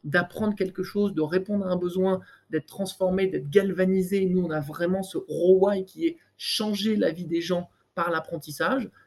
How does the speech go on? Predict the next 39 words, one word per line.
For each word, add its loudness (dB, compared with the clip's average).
Et 0
donc, 6
que 4
ce 0
soit 2
de 0
l'e-learning, 2
de 2
la 6
vidéo, 4
du -8
distanciel, -8
de 0
la 0
cohorte, 0
peu -6
importe, 2
aller 0
plus 0
loin 0
dans 0
cet -6
apprentissage -4
à 4
distance -4
en 6
y 6
intégrant 2
les 0
différentes, -2
euh, -2
euh, -2
mécaniques 0
qui, -6
aujourd'hui, 4
on -4
en -4
connaît -2
quelques-unes, 0